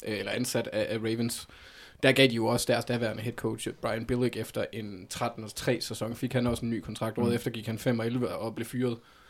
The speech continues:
Speaker 1: Så, øh, jeg tror ikke, det bliver på samme måde den her gang, fordi jeg tror, at... Man kan jo sige, forskellen dengang, det var, at, øh, der havde de ikke en Q B. Det har de nu.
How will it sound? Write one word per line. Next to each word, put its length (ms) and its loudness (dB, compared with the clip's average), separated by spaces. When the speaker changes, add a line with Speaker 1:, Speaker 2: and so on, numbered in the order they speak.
Speaker 1:
Så, 140 -4
øh, 280 2
jeg 120 0
tror 200 2
ikke, 140 4
det 80 2
bliver 140 4
på 60 -4
samme 220 0
måde 160 2
den 100 0
her 100 -2
gang, 260 -4
fordi 220 -8
jeg 100 -2
tror, 680 2
at... 460 -6
Man 80 2
kan 60 6
jo 60 4
sige, 120 4
forskellen 420 4
dengang, 400 0
det 100 0
var, 160 2
at, 360 -8
øh, 340 -6
der 60 2
havde 140 2
de 40 2
ikke 120 4
en 60 0
Q 20 -16
B. 40 -4
Det 80 -4
har 240 4
de 100 -2
nu. 240 4